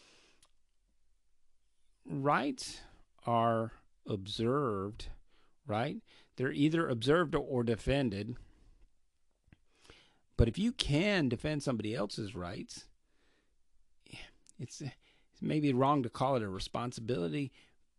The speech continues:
but you sure help yourself if you defend their rights. It's that whole idea of they came for the, the, the, the labor unions, and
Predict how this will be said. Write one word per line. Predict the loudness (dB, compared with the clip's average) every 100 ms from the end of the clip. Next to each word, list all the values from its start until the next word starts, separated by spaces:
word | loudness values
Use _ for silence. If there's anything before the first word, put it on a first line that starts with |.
| 2
but | 2 4
you | 0 0
sure | -2 0 2
help | 4 2 0
yourself | -2 0 -2 -2 -2
if | -4 -2
you | -2
defend | -2 -4 -2 -2 0
their | 0
rights. | 0 -2 -4 -10 -16 -18 -20 _ _ _ _ _ _ _ -10
It's | -10 -6
that | -6 -4
whole | -2 2 4
idea | 4 4 2 2
of | 0 -2 -2 -2 -4
they | -6 -4
came | -2 0 0
for | 0 2 2 2 0 -12 -20 _ -4
the, | 2 2 2 0
the, | 0 0 -2
the, | -2 -2 -2 -4 -8 -2
the | 0
labor | 0 0 0 0
unions, | 2 0 0 0 0
and | 0 -2 -2 -4